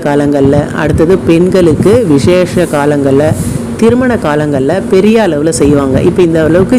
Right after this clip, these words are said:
சின்ன அளவுல பார்த்தீங்கன்னா இப்ப செய்யறதில்ல. இது பார்த்தீங்கன்னா ரொம்ப ஈஸி தான். இது கண்டிப்பா வந்து நம்ம கலசம் வைக்கும்போது அம்பிகைக்கு இந்த வாசனை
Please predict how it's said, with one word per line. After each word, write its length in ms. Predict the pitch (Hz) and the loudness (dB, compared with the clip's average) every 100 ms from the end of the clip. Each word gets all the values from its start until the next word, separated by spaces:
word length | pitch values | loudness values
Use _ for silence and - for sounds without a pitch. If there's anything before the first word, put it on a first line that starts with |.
| 233 | 0
சின்ன 400 | 247 247 277 214 | 0 2 2 2
அளவுல 240 | 175 175 143 | 0 0 -2
பார்த்தீங்கன்னா 360 | 139 139 185 185 | -2 0 0 0
இப்ப 140 | 170 - | -2 0
செய்யறதில்ல. 560 | 139 147 147 131 127 180 233 - - - - - - | 2 2 0 0 0 0 0 -2 -2 -4 -4 -6 0
இது 200 | 254 277 | 0 2
பார்த்தீங்கன்னா 400 | 247 180 190 185 | 0 0 0 0
ரொம்ப 200 | 147 156 | 0 0
ஈஸி 340 | 185 160 170 147 | 0 0 0 0
தான். 200 | 147 202 - | -2 -4 0
இது 260 | 208 226 247 | 2 2 0
கண்டிப்பா 520 | 175 170 175 226 196 | -2 -2 -2 -2 -2
வந்து 300 | 175 143 196 - 233 - - - | -2 0 0 0 -4 -8 -8 -4
நம்ம 200 | 208 214 | -2 -2
கலசம் 560 | - 208 262 311 339 233 | -2 -2 0 2 2 2
வைக்கும்போது 400 | 143 151 147 175 180 | 0 0 2 2 0
அம்பிகைக்கு 500 | 175 208 208 151 - 214 | 0 2 2 0 2 2
இந்த 200 | 160 139 | 0 0
வாசனை 560 | 139 165 185 214 202 | 0 0 0 0 2